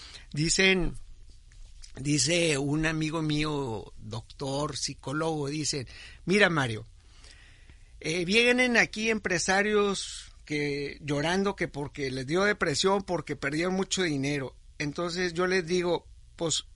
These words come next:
¿quieren, quieren perder dinero? Pongan un negocio". Como diciéndole, "Pues es muy fácil, ¿va?". Entonces, desde ahí partimos. Nadie te está diciendo que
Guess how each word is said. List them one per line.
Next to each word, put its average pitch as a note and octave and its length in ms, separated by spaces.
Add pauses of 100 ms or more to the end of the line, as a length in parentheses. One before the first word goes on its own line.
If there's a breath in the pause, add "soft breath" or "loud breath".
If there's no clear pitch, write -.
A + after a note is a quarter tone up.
(100)
¿quieren, D#4+ 340 (340)
quieren C4 260
perder A3+ 540 (220)
dinero? G#3+ 500
Pongan G3+ 320
un G3+ 120
negocio". D3+ 460 (340)
Como G3 160
diciéndole, A3 540
"Pues G3+ 200
es A3+ 100
muy B3 140
fácil, B3 460
¿va?". D3+ 220 (440 soft breath)
Entonces, G#3 680 (640 loud breath)
desde F3+ 260
ahí G#3+ 120
partimos. A3 640
Nadie E3 440
te G#3 120
está - 180
diciendo F#3+ 580
que D#3+ 460